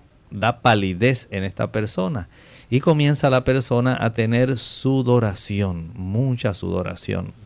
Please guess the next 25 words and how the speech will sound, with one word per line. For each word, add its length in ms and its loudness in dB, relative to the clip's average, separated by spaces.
Todo 300 6
esto 260 0
son 220 0
señales 960 -2
de 300 2
que 80 0
el 120 0
cuerpo 400 2
está 200 0
haciendo 460 0
todo 560 0
lo 120 2
posible 680 -2
por 300 4
conservar 920 4
la 260 6
mayor 400 2
cantidad 460 2
de 100 2
volumen, 460 4
pero 200 2
también 360 0
es 100 2
una 140 2
señal 460 0